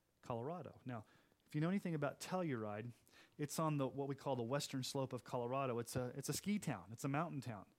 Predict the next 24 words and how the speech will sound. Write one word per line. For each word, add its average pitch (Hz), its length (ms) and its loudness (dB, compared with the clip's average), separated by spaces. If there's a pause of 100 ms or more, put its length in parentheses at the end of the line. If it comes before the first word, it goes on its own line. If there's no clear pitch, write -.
(640)
And 143 80 0
there 160 80 6
was 147 120 2
a 151 60 4
young 202 240 6
church - 420 -2
planter 131 560 -2 (260)
out 139 240 2
there 127 340 -2 (400)
with 120 180 -6
two 202 460 2 (160)
really 180 260 2
young 185 260 2
daughters 120 400 0
and 151 100 -2
his 170 120 -4
wife 113 440 -2 (460)
that 135 100 -2
was, 131 140 -6 (160)
that 139 140 2
was 131 180 -2
planning 165 400 0
a 196 40 0
church, 123 520 -4